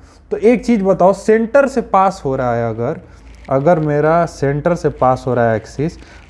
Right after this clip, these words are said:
तो मेरा moment of inertia क्या होता है, ये center है, तो moment of inertia क्या होता है, I about center of mass क्या होता है sir,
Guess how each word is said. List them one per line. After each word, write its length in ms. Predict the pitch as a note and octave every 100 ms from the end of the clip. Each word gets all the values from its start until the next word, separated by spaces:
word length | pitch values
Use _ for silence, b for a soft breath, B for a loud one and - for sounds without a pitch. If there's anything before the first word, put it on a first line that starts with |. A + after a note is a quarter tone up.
| -
तो 80 | C3+
मेरा 240 | C#3 D3
moment 400 | C#3+ C#3+ D#3+ D3+
of 140 | D3 C#3
inertia 400 | C3+ A#2 C#3+ B2
क्या 120 | A#2+
होता 300 | G#2+ G#2 G#2+
है, 80 | G#2 A#2+
ये 100 | A#2+
center 520 | - B2 B2 C3 B2+
है, 220 | A#2 C#3 D#3+ B B B - C3
तो 80 | C3
moment 340 | C3+ D#3 D#3
of 140 | D3
inertia 360 | C3 B2 C#3 B2+
क्या 100 | B2
होता 320 | A2+ G#2+ G#2 G#2
है, 100 | A2
I 500 | - A2 A#2+ C#3 C3
about 280 | B2 B2+ B2
center 300 | A#2 A#2+ B2
of 160 | A#2 B2
mass 260 | A#2+ A#2 -
क्या 120 | A#2+
होता 320 | A2+ A2+ A2
है 120 | A2+ G#2+
sir, 380 | A#2 A2+ A2+